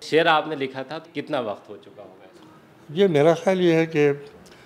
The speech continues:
Speaker 2: तीस पैंतीस साल पुरानी गज़ल है मेरी ये। और जाहिर है कि शेर जो होता है, वो कहीं ना कहीं आपकी शख्सियत से जुड़ा हुआ ज़रूर होता है। जो आपके ख़यालात होते हैं, जो आपके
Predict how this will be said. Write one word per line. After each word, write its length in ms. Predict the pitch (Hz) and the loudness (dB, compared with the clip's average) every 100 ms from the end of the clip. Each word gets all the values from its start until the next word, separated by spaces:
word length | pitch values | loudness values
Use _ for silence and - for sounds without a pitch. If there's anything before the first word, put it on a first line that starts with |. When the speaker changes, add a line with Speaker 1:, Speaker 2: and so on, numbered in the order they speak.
| - - | -20 -10
Speaker 2:
तीस 160 | 127 113 | -8 -2
पैंतीस 400 | 131 120 170 - | -2 0 -2 2
साल 140 | 160 | 0
पुरानी 420 | 156 127 120 127 | 2 -2 -2 -2
गज़ल 320 | 104 107 107 101 | -2 -2 -2 -2
है 60 | |
मेरी 240 | 104 107 123 | -6 -8 -8
ये। 200 | 160 165 - - - - - _ _ - | -10 -12 -20 -20 -20 -20 -20 _ _ -10
और 240 | 117 120 120 | 0 0 2
जाहिर 320 | 131 151 165 | 2 4 4
है 100 | 170 | 4
कि 560 | 165 156 156 151 147 143 147 - - - _ - - _ | 2 0 2 4 2 0 -4 -20 -20 -20 _ -20 -20 _
शेर 320 | - - 143 160 | -14 0 2 2
जो 180 | 156 | 0
होता 360 | 123 120 147 160 | -2 0 0 2
है, 80 | 165 | 2
वो 360 | 143 147 139 - - _ - _ | 2 0 -2 -8 -20 _ -20 _
कहीं 200 | 127 147 | 0 0
ना 60 | 165 | 0
कहीं 300 | 147 147 151 | 0 0 2
आपकी 540 | 139 135 - 135 139 - - - - - _ - | 2 0 -6 -6 -6 -10 -18 -20 -20 -20 _ -20
शख्सियत 460 | - 120 - 147 143 | -6 -4 -2 -2 -2
से 160 | 143 | -2
जुड़ा 240 | 117 117 120 | 0 2 2
हुआ 160 | 123 | 0
ज़रूर 320 | 113 113 120 110 | 0 -2 0 -2
होता 240 | 98 - | -2 -4
है। 180 | 104 123 | -6 -6
जो 120 | 123 | -4
आपके 260 | 120 120 120 | -4 -4 -6
ख़यालात 540 | 117 117 117 135 123 | -2 -2 0 -2 -4
होते 220 | 110 123 | -10 -8
हैं, 160 | 117 120 | -8 -4
जो 120 | 117 | -2
आपके 380 | 117 117 120 | -2 -6 -8